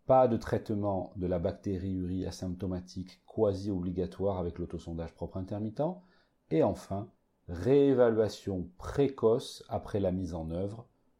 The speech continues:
dans le mois qui suit, du mode mictionnel et de son impact sur les symptômes et la qualité de vie. C'est à ce stade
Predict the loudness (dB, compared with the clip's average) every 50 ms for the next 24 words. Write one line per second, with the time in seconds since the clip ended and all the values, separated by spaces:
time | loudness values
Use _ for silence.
0 | _ _ -12 -10 -8 -6 -6 -4 -4 -2 2 4 4 4 2 0 -4 -12 -12 -12
1 | -14 -16 -16 -16 _ _ _ _ _ _ _ _ _ _ _ _ -12 -10 -8 -6
2 | -4 2 4 4 4 4 2 -2 -4 -6 -6 -6 -6 -4 -2 -2 -2 -2 -2 -4
3 | -6 -12 _ _ _ 2 2 2 2 0 -4 -6 -6 -6 -6 -4 -4 -4 -4 -4
4 | -2 -2 -2 -2 -2 -4 -10 -10 -6 -4 -2 -2 -2 -2 -4 -4 -6 -6 -6 -4
5 | 0 0 2 2 2 0 -2 -4 -10 _ _ _ -4 0 0 0 0 -4 -10 _
6 | _ _ _ _ -8 -6 -2 0 0 0 0 -2 -4 -4 -4 -4 -8 -10 -16 _
7 | _ _ _ _ _ _ _ _ _ _ _ _ _ _ _ -6 0 2 2 4
8 | 4 4 4 2 0 -4 -2 2 4 6 6 6 4 2 -2 -8